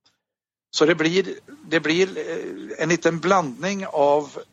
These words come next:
om man är snabb och långsam, men det kommer också in hur mineralerna faktiskt har sitt eget språk. Och där ska vi gå lite till homeopatin också, hur, vilka bilder man ser på de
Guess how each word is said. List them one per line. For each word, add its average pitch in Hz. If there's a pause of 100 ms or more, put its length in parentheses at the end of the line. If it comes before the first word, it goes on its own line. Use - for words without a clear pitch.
(120)
om 143
man 151
är 151
snabb 143
och 160
långsam, 180
men 143
det 156
kommer 160
också -
in 147 (500)
hur 143
mineralerna 160 (200)
faktiskt -
har 139
sitt -
eget 165
språk. - (640)
Och -
där 147
ska 175
vi 185
gå 165
lite 175
till 175
homeopatin 160
också, 127
hur, 135
vilka 143
bilder 170
man 151
ser 127
på 135
de 131